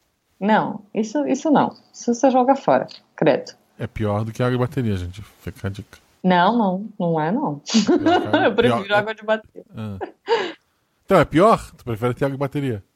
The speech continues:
Speaker 1: Sim, prefiro ter água de bateria. <laughs>
Speaker 2: Tem alguma química que acontece no cérebro e faz brincadeiras com fogo serem tão divertidas?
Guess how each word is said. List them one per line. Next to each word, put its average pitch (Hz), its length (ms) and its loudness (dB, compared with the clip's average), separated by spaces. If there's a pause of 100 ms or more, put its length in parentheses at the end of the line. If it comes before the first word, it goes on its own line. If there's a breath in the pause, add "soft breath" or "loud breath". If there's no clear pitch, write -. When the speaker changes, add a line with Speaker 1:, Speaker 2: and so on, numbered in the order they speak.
(380)
Speaker 1:
Sim, 233 280 2
prefiro 156 520 -2
ter 170 100 2
água 170 160 2
de 196 60 2
bateria. 208 560 2 (200)
<laughs> 302 840 0
Speaker 2:
Tem 208 120 -2
alguma 220 260 0
química 190 320 -4
que 160 80 -8
acontece 151 460 -2
no 139 60 -6
cérebro 139 360 0
e - 20 -8
faz 135 200 0
brincadeiras 127 380 -2
com 117 120 -6
fogo 123 220 -4
serem 120 200 -2
tão 135 140 0
divertidas? 127 500 0